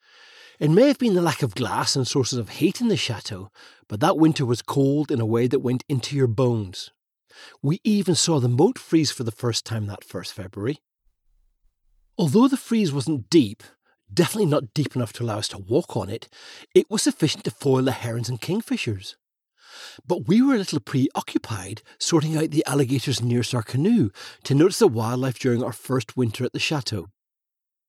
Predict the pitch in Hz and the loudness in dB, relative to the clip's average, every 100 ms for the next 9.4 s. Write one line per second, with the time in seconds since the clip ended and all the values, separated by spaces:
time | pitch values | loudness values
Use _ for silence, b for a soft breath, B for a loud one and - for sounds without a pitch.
0 | _ _ - 135 147 113 101 147 220 269 | _ _ -2 2 4 2 2 2 2 2
1 | 247 120 101 - - 135 143 - 135 131 | 2 0 -4 -8 -8 -4 -4 -4 0 0
2 | 131 120 - 139 110 113 110 107 123 107 | 2 2 4 4 2 0 -2 -2 -4 -4
3 | - 262 151 98 _ _ _ b b b | -2 2 2 0 _ _ _ b b b
4 | 240 196 - 302 320 285 170 104 127 135 | -8 -4 2 2 2 0 0 0 0 2
5 | 131 110 113 107 - 170 - 123 101 - | 0 -2 -10 -8 -4 -4 -2 -4 -4 -8
6 | 98 160 247 - 110 - 185 233 - 202 | -8 -6 -6 -4 -4 0 0 2 0 0
7 | 127 90 95 110 - B B B 285 233 | 0 0 -2 -2 -4 B B B 2 2
8 | - 143 127 147 139 113 110 113 110 123 | 2 2 2 2 0 2 2 2 2 2
9 | 131 117 85 | 0 -2 -6